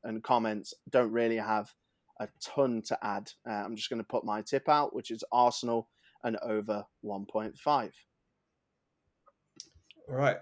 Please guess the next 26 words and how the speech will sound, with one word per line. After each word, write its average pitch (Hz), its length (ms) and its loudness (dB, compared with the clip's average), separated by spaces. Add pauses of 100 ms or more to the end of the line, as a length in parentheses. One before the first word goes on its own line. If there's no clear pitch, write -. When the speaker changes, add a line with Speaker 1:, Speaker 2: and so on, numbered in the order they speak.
(140)
Speaker 2:
up 131 220 2
next 135 420 4
then, 113 420 4
uh, 117 180 2
Brighton 143 360 6
against 139 340 2
Newcastle. 143 600 2
Brighton 120 440 2
priced 123 300 -2
at - 160 -6
two 139 160 2
point 127 260 0
five 123 300 4
six, - 380 0
the 120 100 -4
draw 135 220 2
three 135 240 0
point 135 220 -2
three 139 160 -2
five, 147 380 4 (380)
Newcastle 139 640 2
three 131 340 0
point 120 400 -2
one 143 340 4
five. 117 540 2 (500)
Um, 113 480 2